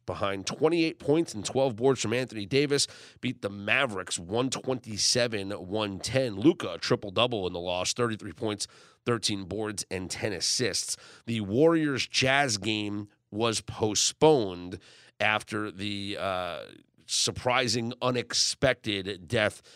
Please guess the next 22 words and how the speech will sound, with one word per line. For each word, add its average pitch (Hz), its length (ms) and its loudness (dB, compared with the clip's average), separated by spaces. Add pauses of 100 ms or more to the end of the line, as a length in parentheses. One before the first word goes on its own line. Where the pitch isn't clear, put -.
(280)
of 104 220 4
Warriors 104 680 -2
assistant 101 500 -2
coach 104 320 0
Dejan 98 460 -2
Milojevic. 92 840 -2 (380)
Um, 82 460 -2
he 92 140 -4
had 87 180 0
a 82 80 -6
heart 101 220 0
attack 82 380 -4
and 85 100 -12
he 87 100 -8
passed 87 380 -2
away 87 200 -4
at 78 60 -12
the 85 140 -14
age 90 300 -8
of 85 180 -6
forty-six. 92 960 -4
Uh, 82 180 -8